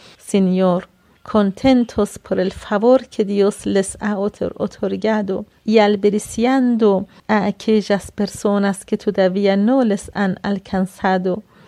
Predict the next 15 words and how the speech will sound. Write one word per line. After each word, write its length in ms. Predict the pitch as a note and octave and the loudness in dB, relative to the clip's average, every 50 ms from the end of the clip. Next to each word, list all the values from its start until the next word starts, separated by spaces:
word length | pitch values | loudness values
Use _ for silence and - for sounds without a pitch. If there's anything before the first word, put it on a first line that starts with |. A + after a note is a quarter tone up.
| - - _ - | -20 -16 _ -4
y 200 | G#3+ G3+ F#3+ - - | -2 -2 -2 -2 -2
han 340 | G#3 G#3 G3+ G3 G3 F#3 | 0 0 0 2 0 -2
quedado 540 | F#3 - - G#3 F3+ F#3+ F#3 F#3 F#3+ F#3 F3 | -2 -4 -2 -2 0 2 2 2 2 0 -2
atrás, 720 | - G3 - - - - - G3+ G3 F3+ F3+ - - - _ _ _ _ _ _ _ _ _ _ | -2 -2 -4 -8 -12 -8 -6 -6 -4 -6 -8 -12 -16 -20 _ _ _ _ _ _ _ _ _ _
albriciando 1040 | - G#3 G3+ F#3 F#3 G3+ F#3 F#3 - - - - G3 G3+ G#3+ A3+ A3+ A3+ G#3+ A3 G#3+ | -2 -2 0 0 0 0 0 -2 -2 -6 -6 -4 -2 0 0 0 0 0 2 2 0
y 100 | F#3+ F#3 | 0 0
diciendo 760 | F3 G3 F3+ - - - G3+ G3+ G#3 G#3 G#3 G3+ G#3 G3 G3 G3 | -2 -4 -4 -6 -4 -2 0 0 2 0 0 0 0 0 -2 -2
que 180 | - - G3+ G3+ | -4 -6 -4 -2
no 220 | G3+ G#3 G#3+ A3+ | 0 0 -2 -2
tienen 540 | A3+ - - - D4+ E4 D#4 C4+ B3 A3 G3+ | -4 -6 -8 -4 -2 0 2 2 2 0 0
por 260 | F#3+ - - F#3+ F#3+ | -2 -4 -8 -8 -8
qué 180 | - - F#3+ F#3+ | -6 -4 -4 -4
temer 580 | F#3+ - - F#3+ F#3 F#3 F3+ F3+ G3 G3 - _ - | -4 -4 -4 -2 0 0 0 -2 -2 -4 -6 _ -6
y 140 | F#3+ G#3+ G3+ | -2 -2 0
no 280 | F#3+ G3 A3 G#3 G3+ | 0 0 0 -2 -4